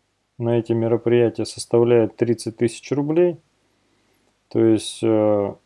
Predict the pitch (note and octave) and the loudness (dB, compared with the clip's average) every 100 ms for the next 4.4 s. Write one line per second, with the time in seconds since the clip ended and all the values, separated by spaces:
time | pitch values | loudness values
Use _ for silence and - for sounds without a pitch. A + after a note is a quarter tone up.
0 | _ _ _ C3 C#3+ C3+ - - - _ | _ _ _ 0 0 0 -4 -4 -16 _
1 | _ _ _ _ _ _ _ - B2 A#2 | _ _ _ _ _ _ _ -12 -6 0
2 | B2 A#2+ A2+ A#2+ A#2 B2+ A2+ G#2+ - A#2+ | 0 0 -4 -4 -4 -2 -2 -4 -2 -2
3 | G#2+ A2 - B2 C#3 F3 E3+ A2+ G#2+ B2 | 0 -2 -2 0 2 2 2 0 0 -2
4 | D3+ - G#2+ - | -4 -4 -8 -10